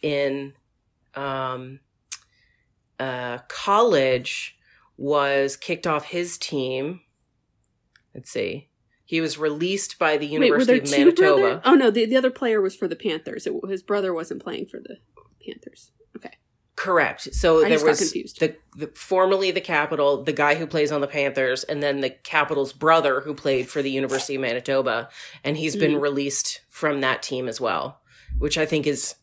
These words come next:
Speaker 1: incredible.
Speaker 2: Wow, yeah.
Speaker 1: Um, now, it's not a, so one thing I will say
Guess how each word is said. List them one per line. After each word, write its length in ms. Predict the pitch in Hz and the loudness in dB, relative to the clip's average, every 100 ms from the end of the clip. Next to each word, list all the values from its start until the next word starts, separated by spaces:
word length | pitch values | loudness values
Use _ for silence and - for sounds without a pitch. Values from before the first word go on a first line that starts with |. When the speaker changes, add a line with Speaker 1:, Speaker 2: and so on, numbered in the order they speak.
| _ 143 | _ -10
Speaker 1:
incredible. 680 | 139 156 135 117 - - _ _ _ _ 190 | -6 -2 -2 -4 -10 -14 _ _ _ _ -8
Speaker 2:
Wow, 320 | 175 208 156 | -4 -2 -4
yeah. 320 | 185 - 135 127 | -2 -2 0 -2
Speaker 1:
Um, 280 | 131 127 - _ _ - - _ - | -6 -10 -14 _ _ -20 -20 _ 2
now, 300 | 180 160 - _ _ 202 | 4 4 0 _ _ 6
it's 280 | 208 - | 6 4
not 240 | 214 208 214 | 4 4 6
a, 220 | 208 - _ _ _ _ _ _ - - - | 4 0 _ _ _ _ _ _ -12 -10 -4
so 180 | - 214 | 4 6
one 220 | 208 208 | 6 4
thing 160 | 208 190 | 2 2
I 100 | 175 | 2
will 160 | 165 | 0
say 280 | - 143 | 0 0